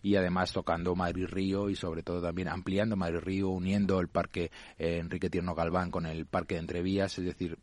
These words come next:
eh, actuando también sobre el nudo Supersur, sobre la M treinta, es decir, es un gran proyecto de ciudad, con las mismas características que Madrid Nuevo Norte, en este caso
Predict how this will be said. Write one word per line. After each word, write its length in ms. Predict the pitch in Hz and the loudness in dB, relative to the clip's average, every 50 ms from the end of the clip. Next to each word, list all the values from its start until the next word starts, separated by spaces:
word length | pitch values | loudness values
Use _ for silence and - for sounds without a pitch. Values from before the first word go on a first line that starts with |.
| - 80 82 | -10 -8 -6
eh, 160 | 82 80 - | -6 -6 -4
actuando 560 | - - 87 - - 101 98 107 110 110 107 95 | -4 -6 -6 -4 0 4 6 6 6 6 4 2
también 300 | - 87 87 92 90 87 | 2 0 2 0 -2 -2
sobre 240 | - 95 85 85 | -2 -4 -2 -2
el 100 | 82 80 | -2 -2
nudo 240 | 82 85 85 87 82 | -2 -2 -2 -2 -2
Supersur, 600 | - - - - 82 73 - - 101 101 98 92 | -2 -6 -4 -4 -4 -6 -2 -2 0 0 0 -2
sobre 280 | - - 90 80 82 82 | -4 -4 -4 -2 -2 0
la 120 | 82 90 90 | 0 2 2
M 120 | 92 92 | 0 0
treinta, 360 | - - 92 90 85 - 95 | 0 -2 -2 -2 0 0 -2
es 80 | 92 90 | 0 -2
decir, 200 | 82 - 90 87 | -4 -4 -4 -4
es 140 | 85 - - | -4 -2 -2
un 140 | 113 107 | -2 0
gran 260 | 92 107 110 110 107 101 | 2 2 4 4 2 2
proyecto 400 | 101 92 92 90 87 - - 90 | 0 0 -2 -2 -4 -2 -2 -4
de 80 | 85 | -4
ciudad, 340 | - - 92 104 135 202 202 - - - - | -2 0 0 0 0 0 -4 -10 -16 -16 -4
con 100 | - 92 | 0 0
las 140 | 87 85 82 | 0 2 2
mismas 320 | 101 131 139 123 101 - | 4 4 4 4 4 4
características 680 | - 95 87 - - 87 90 95 - - 90 - 78 - | 4 4 4 4 2 0 0 0 0 -2 -6 -6 -4 -8
que 80 | - | -6
Madrid 220 | 80 80 85 85 85 | -6 -4 -4 -2 -2
Nuevo 160 | 92 92 87 | -2 0 0
Norte, 320 | 90 98 101 - 127 135 | 0 0 0 0 -4 -4
en 80 | - - | -4 -6
este 180 | 107 - - - | -8 -6 -8 0
caso 320 | - 92 90 - 110 | 0 0 0 0 -6